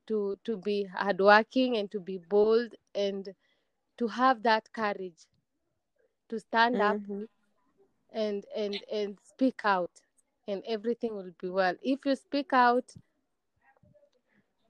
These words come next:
Speaker 1: you, everything will just be well for you. Just have
Speaker 2: Mm-hmm.
Speaker 1: that courage and, and, and speak out and share your voice.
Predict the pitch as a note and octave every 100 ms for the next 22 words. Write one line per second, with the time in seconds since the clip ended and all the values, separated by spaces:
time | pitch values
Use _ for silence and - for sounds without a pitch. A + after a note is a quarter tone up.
0 | _ _ _ _ _ _ - G#3 G3+ F#3+
1 | F#3 A#3+ A3+ A#3 A#3+ B3 A3+ G3 E3+ G#3
2 | G#3+ _ - G3+ F#3 F#3+ G3 - F#3 F3+
3 | F3 F3+ _ _ _ _ _ _ - A#3
4 | B3+ G#3 G#3 A3 G#3+ G#3 G#3 - G3+ G3
5 | G3 F#3+ F#3 F3+ - _ _ _ _ -
6 | G3 G3 _ _ - G#3 G3+ _ - C4
7 | B3+ A#3 A3 A3 G3 F#3 - A3 G3+ F#3+
8 | E3+ F3 F#3+ F3